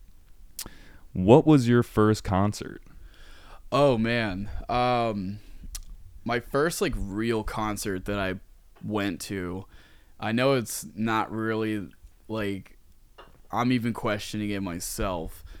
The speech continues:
Speaker 2: for sure, but, um, I went to Kanye West's Glow in the Dark tour with Lupe Fiasco
Speaker 1: Bro.
Speaker 2: and N E R D opening up.
Speaker 1: That's sick.
Speaker 2: Oh
Speaker 1: <laughs>
Speaker 2: my God.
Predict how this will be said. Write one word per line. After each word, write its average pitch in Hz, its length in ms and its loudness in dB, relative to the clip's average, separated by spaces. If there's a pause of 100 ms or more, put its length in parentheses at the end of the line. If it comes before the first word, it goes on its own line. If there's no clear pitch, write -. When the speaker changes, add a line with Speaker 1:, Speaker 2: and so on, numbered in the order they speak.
(240)
Speaker 2:
for 92 160 -6
sure, 87 500 -4 (120)
but, 113 440 0 (280)
um, 95 640 -2 (540)
I 110 760 0
went 110 400 -2
to 104 320 -4
Kanye 131 520 0
West's 110 520 -2 (140)
Glow 107 280 -2
in 120 80 0
the 123 80 -2
Dark 95 380 -4
tour 87 520 -6 (580)
with 90 420 -6
Lupe 123 440 0
Fiasco 92 920 -4
Speaker 1:
Bro. 98 320 4
Speaker 2:
and - 20 -4
N 107 140 -2
E 107 80 -2
R 110 160 0
D 98 320 -4
opening 87 420 -6
up. 71 180 -6 (300)
Speaker 1:
That's 127 320 6
sick. - 200 0
Speaker 2:
Oh 151 600 8
Speaker 1:
<laughs> 170 140 6
Speaker 2:
my 113 560 2
God. 107 600 0